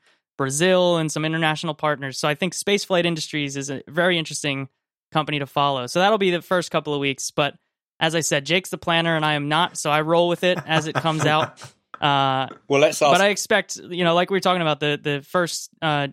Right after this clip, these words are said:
Speaker 1: cr-, uncrewed demo launch of SpaceX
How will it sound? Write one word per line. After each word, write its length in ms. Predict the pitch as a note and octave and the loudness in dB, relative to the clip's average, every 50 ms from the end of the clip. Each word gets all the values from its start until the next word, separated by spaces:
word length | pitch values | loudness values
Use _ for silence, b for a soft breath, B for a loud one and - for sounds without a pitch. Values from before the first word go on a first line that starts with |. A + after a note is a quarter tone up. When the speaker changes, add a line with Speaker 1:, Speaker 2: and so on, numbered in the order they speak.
| - _ _ _ _ | -10 _ _ _ _
Speaker 1:
cr-, 140 | - - F#3+ - | -10 -6 -2 0
uncrewed 480 | - F#3 G#3 G3+ - - G3+ F#3+ F3 D3+ | 2 2 2 0 0 0 0 0 0 0
demo 300 | E3+ E3+ F3 E3+ D#3+ D#3 | 0 0 2 2 0 0
launch 280 | D#3 D3+ D3 C#3 - | 0 0 0 -2 -4
of 60 | C#3+ | -10
SpaceX 640 | C#3+ - - D#3 D#3 D3+ - D3+ C3+ - - - - | -12 -6 -2 -2 -2 -2 -2 -4 -4 -4 -6 -8 -10